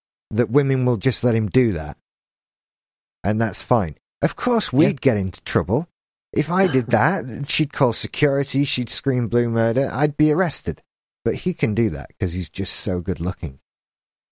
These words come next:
Speaker 1: That's, that's how it works.
Speaker 2: Yeah, so suave. So he goes into the suite and he finds Jill Masterson on the, on the balcony, um, calling out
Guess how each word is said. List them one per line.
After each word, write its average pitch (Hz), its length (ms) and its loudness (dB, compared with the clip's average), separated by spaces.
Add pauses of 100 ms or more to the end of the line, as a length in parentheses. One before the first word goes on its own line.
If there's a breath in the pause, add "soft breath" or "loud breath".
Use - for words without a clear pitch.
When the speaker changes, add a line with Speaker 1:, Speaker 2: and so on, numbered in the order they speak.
(440)
Speaker 1:
That's, - 400 -4 (140)
that's - 220 -6
how 101 200 0
it 87 100 -2
works. 92 540 -6 (680)
Speaker 2:
Yeah, 82 240 0
so - 200 -2
suave. 85 500 -2 (2000)
So - 120 2
he 123 60 6
goes 127 200 4
into 113 120 4
the 90 100 -2
suite 87 200 0
and 85 80 0
he 87 40 2
finds 95 380 2
Jill 92 160 2
Masterson 82 580 0
on 82 160 2
the, 82 120 2
on 80 240 0
the 76 240 -2 (100)
balcony, 78 480 -2 (760 soft breath)
um, 73 400 0 (720 loud breath)
calling 101 380 4
out 82 260 2